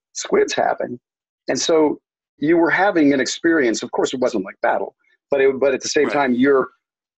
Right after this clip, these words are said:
Speaker 1: you're kind of, he's helping you
Speaker 2: Desensitizing.
Speaker 1: to, to, uh, yeah, and, and helping you to play the role. And
Speaker 2: Mm-hmm.
Speaker 1: to the point of where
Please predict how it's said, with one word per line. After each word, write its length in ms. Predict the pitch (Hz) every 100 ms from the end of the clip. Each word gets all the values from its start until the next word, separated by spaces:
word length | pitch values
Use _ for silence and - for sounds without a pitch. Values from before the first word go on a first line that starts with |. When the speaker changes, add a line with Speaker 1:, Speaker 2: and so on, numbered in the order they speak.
| _ _
Speaker 1:
you're 220 | 131 - -
kind 180 | 143 127
of, 160 | 110 - _ _ 113 - 131
he's 280 | - 156 160
helping 420 | 147 143 147 127
you 300 | 127 131 120
Speaker 2:
Desensitizing. 100 | 85
Speaker 1:
to, 140 | - 104 -
to, 200 | 113 - _ _ _ _ _ _
uh, 60 | 170 165
yeah, 240 | 175 165 -
and, 200 | 170 202 208
and 120 | 180
helping 360 | 170 220 226
you 100 | 208
to 120 | 214 214
play 200 | 214 196
the 100 | 156
role. 320 | 208 - - _ _ _ -
And 280 | 143 143 131
Speaker 2:
Mm-hmm. 120 | 95 _ -
Speaker 1:
to 100 | 180
the 100 | 160
point 300 | - 233 208
of 160 | 160 143
where 460 | 160 147 139 135